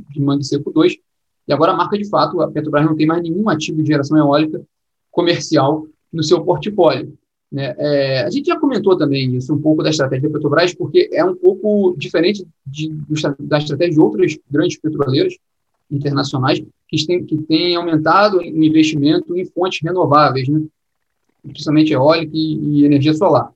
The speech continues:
A Petrobras, nesse, nesse momento, nesse principal momento agora, ela tá concentrada realmente em melhorar sua gestão financeira, isso já vem de alguns anos, essa estratégia, pra reduzir dívida, né? Então, vendendo muito ativos e investindo muito no pré-sal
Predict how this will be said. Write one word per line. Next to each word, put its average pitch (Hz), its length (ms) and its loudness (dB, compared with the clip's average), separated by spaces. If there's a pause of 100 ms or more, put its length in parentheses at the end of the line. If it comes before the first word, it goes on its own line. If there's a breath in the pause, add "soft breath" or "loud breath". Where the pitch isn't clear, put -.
(340)
A - 80 -6
Petrobras, 190 400 2
nesse, 214 340 -6
nesse 190 380 -4
momento, 156 340 2 (320)
nesse 151 280 -8
principal 156 260 0
momento 143 320 0
agora, 151 440 2
ela 151 340 -2
tá 175 240 -2
concentrada 175 480 -4
realmente 202 500 -2 (300)
em 180 440 -2
melhorar 170 360 4
sua 190 120 -4
gestão 156 240 -2
financeira, 160 480 2
isso 151 160 -4
já 143 100 2
vem 156 140 2
de 151 60 2
alguns 143 300 4
anos, 170 180 0
essa 151 160 0
estratégia, 151 560 0 (640)
pra 139 160 0
reduzir 160 380 -2
dívida, 147 480 -2
né? 160 120 2
Então, 160 500 0 (100)
vendendo 151 440 4
muito 156 200 0
ativos 208 460 -2 (120)
e 185 640 -8 (100)
investindo 170 360 2
muito 202 420 0
no 160 80 0
pré-sal 160 500 2